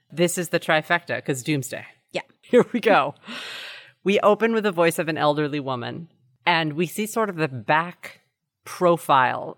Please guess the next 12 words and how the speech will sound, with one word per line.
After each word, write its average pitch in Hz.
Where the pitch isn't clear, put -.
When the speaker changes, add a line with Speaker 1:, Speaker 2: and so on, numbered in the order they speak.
Speaker 1:
of 143
this -
woman. 143
And 156
she 226
is 233
a 220
woman 180
of 147
a -
certain 143
age. -